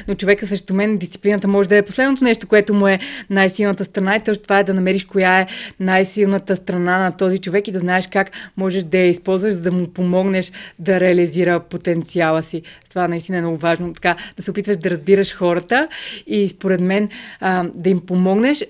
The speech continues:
да видят това, което могат да бъдат, а не да, да им обясняваш колко са зле, как не стават в момента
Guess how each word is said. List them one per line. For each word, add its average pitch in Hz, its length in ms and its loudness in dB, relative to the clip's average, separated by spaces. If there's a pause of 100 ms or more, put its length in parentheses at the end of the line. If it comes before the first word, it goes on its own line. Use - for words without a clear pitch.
да 175 320 0
видят 196 760 -2 (100)
това, 190 240 2
което 185 280 0
могат 175 380 0
да 170 100 2
бъдат, 165 400 0 (520)
а 190 120 0
не 190 140 2
да, 190 240 4
да 185 140 -2
им 190 140 2
обясняваш 185 460 0
колко - 260 0
са 175 140 -4
зле, 190 480 4
как 196 160 -2
не 190 80 -2
стават 190 380 2
в - 80 -14
момента 190 640 2